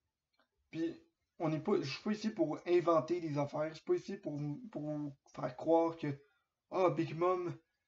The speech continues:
c'est un personnage sérieux, puis elle n'a jamais été humiliée par Oda, parce que c'est pas ça qu'on, c'est pas ça que moi je veux parler. Moi je veux pas vous mentir, je veux pas, si je vois quelque chose de mal dans un chapitre, je vais vous le dire. Si je vois qu'il y a un sujet qui m'in-, qui, euh,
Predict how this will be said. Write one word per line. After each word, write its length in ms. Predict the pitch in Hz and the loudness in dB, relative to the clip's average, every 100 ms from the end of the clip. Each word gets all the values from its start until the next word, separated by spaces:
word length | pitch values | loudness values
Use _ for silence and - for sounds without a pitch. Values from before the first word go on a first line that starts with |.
| _ | _
c'est 140 | - | -4
un 60 | 147 | -2
personnage 600 | 160 143 160 156 156 - | -2 -4 -4 -4 -2 0
sérieux, 460 | 170 156 170 170 165 | 0 0 -2 -2 -2
puis 120 | 156 | 0
elle 100 | 147 | 0
n'a 140 | 156 | 0
jamais 500 | 139 156 160 165 170 | 0 0 0 2 0
été 260 | 147 165 - | -2 -6 -10
humiliée 380 | 170 160 151 151 | -10 -8 -8 -2
par 180 | 156 147 | 0 2
Oda, 260 | 147 156 | 2 0
parce 240 | 156 147 143 | 0 -6 -6
que 160 | 160 | -8
c'est 200 | 143 - | -8 -10
pas 140 | 139 160 | -6 -6
ça 140 | 160 | -4
qu'on, 460 | 147 143 131 139 - | -6 -6 -6 -10 -12
c'est 120 | - | -12
pas 100 | - | -8
ça 100 | 139 165 | -2 -2
que 60 | |
moi 200 | 151 160 | -2 -6
je 100 | 147 | -6
veux 120 | 143 | -8
parler. 380 | 139 147 165 160 - _ _ _ _ _ _ _ | -8 -8 -8 -10 -16 _ _ _ _ _ _ _
Moi 140 | 170 | 0
je 80 | 160 | 0
veux 60 | 143 | 2
pas 140 | 175 | 0
vous 140 | 151 | 2
mentir, 400 | 151 147 139 165 | 0 -2 2 2
je 140 | 170 143 | 2 -4
veux 80 | 139 | 0
pas, 240 | 170 170 - _ _ _ _ _ _ _ | 2 2 -4 _ _ _ _ _ _ _
si 240 | - 214 196 | -8 -6 -4
je 80 | |
vois 140 | 151 160 | -2 -2
quelque 160 | 147 | -4
chose 160 | 139 151 | -4 -2
de 80 | 151 | 0
mal 200 | 147 156 | 2 0
dans 160 | 151 | 0
un 80 | 143 | 0
chapitre, 480 | 139 151 - 160 - - | 0 -2 -2 -4 -6 -14
je 100 | - | -10
vais 100 | 143 | -6
vous 120 | 143 147 | -4 -2
le 80 | |
dire. 260 | 139 165 170 170 _ _ _ _ _ _ | -2 -2 -4 -8 _ _ _ _ _ _
Si 180 | - 170 | -8 -6
je 80 | 160 | 2
vois 160 | 175 | 2
qu'il 80 | 175 | 4
y 20 | |
a 20 | 151 | 0
un 20 | |
sujet 400 | 139 156 143 160 | -2 -4 0 0
qui 180 | 160 151 | -2 -2
m'in-, 260 | 147 147 139 _ | -2 -2 -4 _
qui, 280 | - 156 151 | -12 -6 -2
euh, 280 | 147 143 | -2 -2